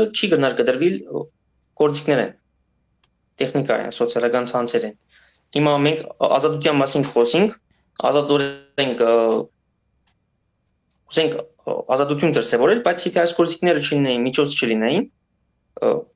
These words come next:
մենք իրար չէինք գնալ հաղորդակցել այս հեռավորության մեջ։ Մենք ինչ որ ձևով գաղթյալ ենք այս գործիքի մեջ, բայց որովհետև կօգտագործենք այն նպատակային, այստեղ կա շահույթը նպատակային է և, ը,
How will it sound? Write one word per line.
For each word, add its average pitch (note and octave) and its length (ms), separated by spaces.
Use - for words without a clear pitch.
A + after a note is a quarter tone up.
մենք F3 160
իրար A3+ 200
չէինք A3 260
գնալ A#2 240
հաղորդակցել D3 560
այս - 160
հեռավորության E3+ 540
մեջ։ - 180
Մենք F#3+ 300
ինչ G#3+ 100
որ F3+ 160
ձևով F#3 340
գաղթյալ A#3 380
ենք F#3+ 160
այս B2+ 160
գործիքի A#2+ 380
մեջ, A#2 160
բայց C#3+ 140
որովհետև F#3+ 400
կօգտագործենք C#3+ 680
այն B2+ 140
նպատակային, B2 840
այստեղ D#3 300
կա C3+ 80
շահույթը C3 460
նպատակային A#2 640
է C#3+ 160
և, B2 160
ը, A#2 60